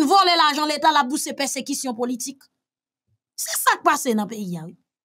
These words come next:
C'est ça qui passe, oui. L'autre là pas passé, puis c'est reto, reto, tendez,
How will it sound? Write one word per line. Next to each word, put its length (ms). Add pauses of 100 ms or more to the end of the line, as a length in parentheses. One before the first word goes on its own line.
(680)
C'est 240
ça 340
qui 120
passe, 260
oui. 260 (960)
L'autre 280
là 180
pas 160 (100)
passé, 280
puis 100
c'est 140
reto, 300
reto, 440
tendez, 260